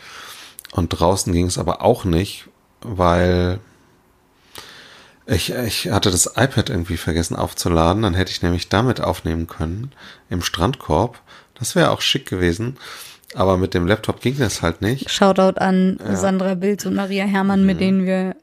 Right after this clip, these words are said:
Speaker 1: Ja.
Speaker 2: vor einem Jahr, vor zwei
Speaker 1: Ja,
Speaker 2: Jahren,
Speaker 1: ja.
Speaker 2: irgendwann schon mal so eine Folge
Speaker 1: Vor einem Jahr.
Speaker 2: aufgenommen haben. <laughs>
Speaker 1: Das war mega gut. Äh, die Möwen im Hintergrund und,
Speaker 2: Wolf saß im
Speaker 1: äh,
Speaker 2: Strandkorb.
Speaker 1: richtig schön. Aber, äh, genau, und da,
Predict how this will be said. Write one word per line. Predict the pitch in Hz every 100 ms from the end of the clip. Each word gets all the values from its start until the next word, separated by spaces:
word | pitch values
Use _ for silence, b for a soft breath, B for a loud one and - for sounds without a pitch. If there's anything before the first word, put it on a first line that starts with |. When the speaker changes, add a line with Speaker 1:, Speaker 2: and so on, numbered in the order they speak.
| -
Speaker 1:
Ja. | -
Speaker 2:
vor | - 208
einem | 202 226 226
Jahr, | 262 269
vor | 269 220
zwei | - 214
Speaker 1:
Ja, | 214
Speaker 2:
Jahren, | 214 214 214
Speaker 1:
ja. | 233
Speaker 2:
irgendwann | 240 226 208
schon | 208 202
mal | 196
so | 196
eine | 196
Folge | 185 190 185
Speaker 1:
Vor | 185
einem | 180
Jahr. | 190 190 208 175 170
Speaker 2:
aufgenommen | 196
haben. | 190 - 196
<laughs> | - -
Speaker 1:
Das | 101 -
war | 113
mega | 104 101 95
gut. | 90 135 - B B B B B B - -
Äh, | 101
die | 90
Möwen | 90 110 110 104 98 101 139
im |
Hintergrund | 98 92 92 90 90 90
und, | 131 92
Speaker 2:
Wolf | 196 190 -
saß | 180 185
im | 185
Speaker 1:
äh, |
Speaker 2:
Strandkorb. | - 180 175 - 160 -
Speaker 1:
richtig | 95 123 107 -
schön. | 90 - B B B -
Aber, | 135 143 135 -
äh, | 120 117
genau, | 110 131 104 87
und |
da, | 101